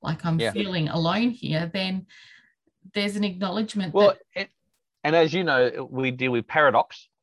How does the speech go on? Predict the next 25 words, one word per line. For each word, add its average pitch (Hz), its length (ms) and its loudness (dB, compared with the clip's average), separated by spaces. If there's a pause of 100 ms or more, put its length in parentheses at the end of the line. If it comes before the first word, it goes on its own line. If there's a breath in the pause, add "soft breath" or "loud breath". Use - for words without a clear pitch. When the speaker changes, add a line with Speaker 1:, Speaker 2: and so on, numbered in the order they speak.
(140)
Speaker 1:
Yep. 226 280 -4 (600)
Speaker 2:
In 165 200 -6
any 185 400 -2 (300 soft breath)
conflict 196 500 -4
with 123 120 -6
someone, 123 440 -4 (260 soft breath)
we 196 140 0
can 156 200 -8
feel 143 280 -4
those 123 240 2
two 214 260 -8
things 170 360 -8
at 127 80 -12
the - 60 -16
same 139 320 -6
moment. 156 300 -6 (320 soft breath)
We 180 140 -2
can 170 160 -6
say, 165 220 0
in 156 80 -2
one 208 180 2
sense, 156 280 -8
we're 156 100 -8
in 135 80 -10
conflict, 143 440 -8